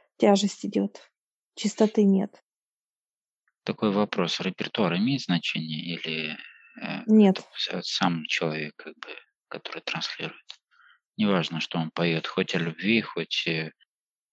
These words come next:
Speaker 2: не знаю, военные песни какие-то, то
Speaker 1: Нет,
Speaker 2: есть суть,
Speaker 1: нет.
Speaker 2: сути вообще не играет?
Speaker 1: Нет, нет.
Speaker 2: Мгм.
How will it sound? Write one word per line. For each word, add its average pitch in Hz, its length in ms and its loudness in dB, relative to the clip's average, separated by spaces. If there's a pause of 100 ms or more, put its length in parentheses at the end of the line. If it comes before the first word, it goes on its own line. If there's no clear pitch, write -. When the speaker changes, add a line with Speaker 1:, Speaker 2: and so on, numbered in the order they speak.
(160)
Speaker 2:
не - 100 -12
знаю, 78 260 -6
военные 104 480 2
песни - 380 -6
какие-то, - 480 -6
то 247 140 10
Speaker 1:
Нет, - 0 -
Speaker 2:
есть 285 240 4
суть, 220 160 8
Speaker 1:
нет. 214 280 2
Speaker 2:
сути - 380 -4
вообще - 340 -2
не 78 180 -6
играет? 78 260 -8 (580)
Speaker 1:
Нет, 214 300 6 (200)
нет. 208 220 0 (300)
Speaker 2:
Мгм. - 100 -20